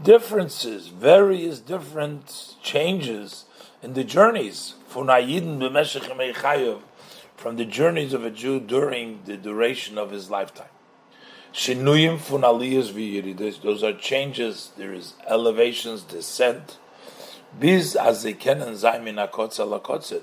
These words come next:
to the extent they can be from one extreme to the other extreme. And we're telling the person in every journey, in all your situation, you gotta be matis.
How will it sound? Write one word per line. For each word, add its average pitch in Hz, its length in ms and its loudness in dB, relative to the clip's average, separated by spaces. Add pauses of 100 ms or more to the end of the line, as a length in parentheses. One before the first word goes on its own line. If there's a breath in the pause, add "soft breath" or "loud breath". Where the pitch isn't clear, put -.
(160)
to 107 120 -12
the 101 260 -10
extent 151 500 -6
they 120 140 -6
can 110 240 -10
be 117 320 -8 (540 loud breath)
from 107 300 -4
one 143 240 8
extreme 113 760 -8 (100)
to 113 120 -10
the 113 140 0
other 165 220 0
extreme. - 480 -10 (160)
And 104 220 -4
we're 104 80 -4
telling 123 460 -2
the 104 80 -2
person 117 500 -6
in 104 200 -8
every 135 500 2
journey, 104 520 -2 (420 loud breath)
in 107 140 -6
all 127 240 8
your 131 180 -2
situation, 113 680 0
you 101 140 -6
gotta 107 280 2
be 107 160 -4
matis. - 580 -4